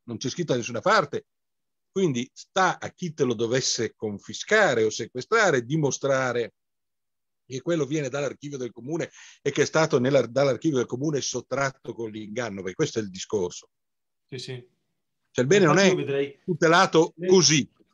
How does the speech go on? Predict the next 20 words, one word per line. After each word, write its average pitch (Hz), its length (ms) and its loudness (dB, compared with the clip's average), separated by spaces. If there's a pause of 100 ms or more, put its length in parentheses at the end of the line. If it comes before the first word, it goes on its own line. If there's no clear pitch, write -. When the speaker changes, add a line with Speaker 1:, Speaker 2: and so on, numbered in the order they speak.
(440)
Speaker 1:
come 160 280 2
appunto 156 320 0
il 135 60 0
vaso 135 300 0
greco. 113 460 -4
Il 127 120 -10
bene 160 300 2
è 131 80 -6
tutelato 160 800 -4 (340)
solo 208 300 0
ed 123 80 -6
esclusivamente 165 1080 -6 (1300)
se - 260 -12
tu 208 360 -6
hai 147 540 0
il, 120 300 -4 (1000)
eh, - 960 -16
se - 220 -4
tu 175 100 2
hai, 104 1120 4